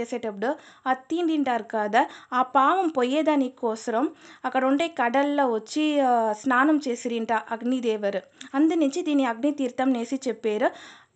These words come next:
ఆ సీదేయిని వాళ్ళు తీండిన దాని నుంచి ఆ వెప్పం వచ్చి వాళ్ళ వల్ల తాంగనే முடியலంట. "అగ్నియే కొల్ల వెప్పంగా ఉన్న." అప్పుడు సీతాదేవితోட కற்பు ఎంత వెప్పంగా ఉండిందాని వల్ల వాళ్ళకి అది తాంగ முடியకంట. అతాల நீராடிந்தான.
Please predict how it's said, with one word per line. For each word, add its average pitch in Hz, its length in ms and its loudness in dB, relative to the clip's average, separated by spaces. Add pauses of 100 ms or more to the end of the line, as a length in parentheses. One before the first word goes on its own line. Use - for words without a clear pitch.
(100)
ఆ 247 340 4
సీదేయిని 349 580 -2
వాళ్ళు 254 240 -2
తీండిన 311 420 -2
దాని 247 280 -4
నుంచి 226 280 -6
ఆ 240 220 -2
వెప్పం 247 520 -2
వచ్చి 262 480 -6 (300)
వాళ్ళ 196 160 2
వల్ల 269 160 2
తాంగనే 302 580 2
முடியலంట. 269 640 2
"అగ్నియే 277 640 0
కొల్ల 269 360 -2
వెప్పంగా 254 460 -4
ఉన్న." 247 380 -2 (300)
అప్పుడు 240 300 0
సీతాదేవితోட 285 800 0
కற்பు 247 400 0
ఎంత 277 420 0
వెప్పంగా 294 480 0
ఉండిందాని 269 560 2
వల్ల 240 420 0 (320)
వాళ్ళకి 269 240 6
అది 240 160 2
తాంగ 269 380 2
முடியకంట. 254 460 0
అతాల 302 340 2
நீராடிந்தான. 254 920 2